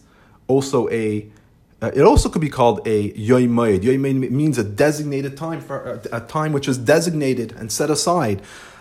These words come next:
um, from doing any work, 'cause it's a day which is Asar Melacha, and that's what really Yom Ma'id means. It's a day which is designated that we're not gonna do work, rather we're gonna celebrate our, our, our relationship to Hashem. So Shabbos technically has the,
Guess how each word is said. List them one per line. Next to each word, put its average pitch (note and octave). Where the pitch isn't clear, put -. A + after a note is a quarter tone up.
um, A2
from A#2
doing C#3
any C#3
work, F#3+
'cause A2
it's G#2
a A2
day C#3
which D3
is G#2+
Asar A#2
Melacha, F#2+
and G#2
that's D#3
what B2+
really C#3+
Yom C3
Ma'id C3+
means. C#3+
It's G#2
a -
day C#3
which C3+
is B2
designated C3
that G#2
we're A2+
not C3+
gonna A#2
do G2
work, F2+
rather D3+
we're C3+
gonna C3+
celebrate D#3
our, -
our, D2+
our E2
relationship C3+
to D3
Hashem. C#3
So -
Shabbos C#3+
technically C3
has D3+
the, G#2+